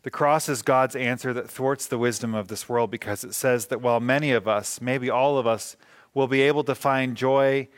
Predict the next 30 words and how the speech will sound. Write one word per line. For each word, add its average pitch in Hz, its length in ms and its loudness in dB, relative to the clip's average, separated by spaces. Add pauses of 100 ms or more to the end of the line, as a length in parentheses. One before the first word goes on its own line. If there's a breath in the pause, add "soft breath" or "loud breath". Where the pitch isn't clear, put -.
(160 soft breath)
and 110 160 -4
life 131 280 2
and 120 120 -4
goodness 131 360 -2
in 127 100 -6
this 117 220 -8
world, 123 400 0 (520 soft breath)
it 160 80 0
will 135 140 0
never 175 340 2
meet 151 480 -4
the 127 80 -2
deep 131 380 -4
need 127 540 -4 (420 soft breath)
and 120 140 -6
sense 143 320 -2
that 139 100 -2
we 123 140 0
all 127 220 4
have 117 240 2
that 117 120 -4
there 120 160 2
is 117 100 -2
a 117 60 -4
greater 120 380 -2
joy, 113 340 -4
a 120 80 -6
greater 113 400 -2
goodness 110 640 -8 (240)
that's 131 160 -4